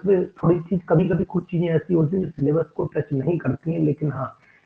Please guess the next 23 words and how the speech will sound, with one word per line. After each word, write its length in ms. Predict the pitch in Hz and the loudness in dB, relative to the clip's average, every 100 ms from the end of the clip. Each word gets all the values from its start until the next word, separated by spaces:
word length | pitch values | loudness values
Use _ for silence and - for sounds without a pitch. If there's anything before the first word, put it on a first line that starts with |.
| _ - | _ -6
उनसे 240 | 170 185 | -4 -4
क्वेश्चन 500 | - 160 - - 190 | -2 -2 -2 -2 -2
कहीं 200 | 156 151 | 2 2
ना 60 | 156 | 2
कहीं 200 | 151 143 | 2 4
रिलेट 300 | 135 143 - | 6 4 4
हो 80 | 123 | -2
जाता 300 | 123 120 156 | -2 -2 2
है। 80 | |
जैसे 240 | 143 143 156 | 2 2 -2
कि 120 | 156 | -2
नंबर 300 | 139 131 143 | -2 -2 0
वन, 220 | 151 151 | 2 2
ज़ोएट्राइन। 680 | 127 139 123 123 110 - - | 4 4 2 -6 -12 -12 0
What 220 | 151 151 | 2 2
is 100 | 175 | 4
ज़ोएट्राइन? 520 | 139 147 - 135 123 | 8 6 6 -6 -6
बता 240 | 123 - 135 | -6 -8 -12
दीजिए, 380 | 113 107 110 110 _ _ _ _ _ _ - | -12 -14 -16 -18 _ _ _ _ _ _ -8
ज़ोएट्राइन 600 | 131 147 156 160 147 143 | 4 6 6 4 0 0
क्या 160 | 135 123 | -2 -4
होता 320 | 110 110 - | -6 -8 -12
है? 120 | - | -20